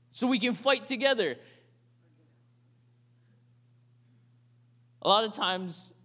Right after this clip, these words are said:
it, no, I won't say that. Okay, we'll move on.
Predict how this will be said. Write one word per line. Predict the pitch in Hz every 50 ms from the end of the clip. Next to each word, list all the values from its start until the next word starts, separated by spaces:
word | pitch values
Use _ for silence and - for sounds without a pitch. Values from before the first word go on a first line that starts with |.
| _ _ _ _ _ _ _ _ _ _
it, | - 165 156 139 95 101 120 - - _ _ 107 - _ _ _ _ _ _ _ _ _ _ _ _ _ _ _ _ _ _ _ _ _ _ _ _ _ _ _ _ _ _ - _ _ _ -
no, | 107 95
I | 95
won't | 98 - 110 -
say | - -
that. | - - - - - - -
Okay, | - - - 98 - - - - - - - _ - - - -
we'll | - 190
move | 220 214 185
on. | 143 104